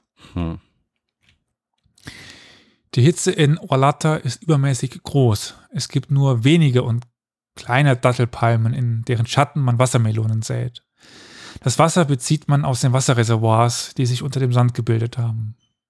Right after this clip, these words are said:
Speaker 2: Schafsfleisch gibt es hier reichlich. Die Kleider der Bewohner sind hübsch,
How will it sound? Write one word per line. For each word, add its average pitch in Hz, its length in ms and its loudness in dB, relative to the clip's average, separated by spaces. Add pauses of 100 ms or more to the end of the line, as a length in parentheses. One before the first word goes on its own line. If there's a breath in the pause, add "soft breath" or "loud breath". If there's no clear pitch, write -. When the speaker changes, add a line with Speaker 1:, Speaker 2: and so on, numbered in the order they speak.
(400 loud breath)
Speaker 2:
Schafsfleisch 131 720 2
gibt - 180 -6
es - 60 -6
hier 170 160 2
reichlich. - 640 -6 (400)
Die 127 100 -6
Kleider 139 300 0
der 139 140 2
Bewohner 123 340 4
sind 110 160 2
hübsch, - 380 0